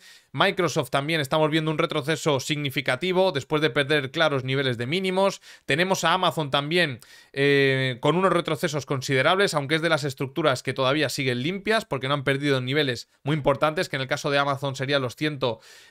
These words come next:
veintiséis punto seis. Tenemos a Apple pegándose una talega muy guapa, y esto al final, pues nada, al fi-, es lo que hablamos, ¿no? También con, con Bitcoin. Después de la subida tan vertiginosa que ha tenido,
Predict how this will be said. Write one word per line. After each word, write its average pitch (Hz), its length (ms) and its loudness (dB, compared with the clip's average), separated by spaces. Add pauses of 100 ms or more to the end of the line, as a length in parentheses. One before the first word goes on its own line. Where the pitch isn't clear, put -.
veintiséis 135 500 0
punto 147 300 -2
seis. 185 420 2
Tenemos 165 320 -4
a 165 120 4
Apple 156 340 2 (260)
pegándose 175 420 2
una 175 120 4
talega 165 320 4
muy 160 140 2
guapa, 196 400 4
y 151 100 2
esto 170 180 4
al 190 60 2
final, 196 240 0
pues 170 280 -2
nada, 165 260 0
al 120 140 -8
fi-, - 80 -20 (100)
es 139 120 -8
lo 202 120 -2
que 233 60 -6
hablamos, 123 300 -4
¿no? 139 200 -2
También 135 300 -4
con, 131 320 -2
con 120 160 -4
Bitcoin. 123 420 0
Después 147 320 0
de 196 60 4
la 185 120 4
subida 135 720 -2
tan 147 220 -2
vertiginosa 147 560 -2
que 151 80 0
ha 151 60 2
tenido, 160 420 0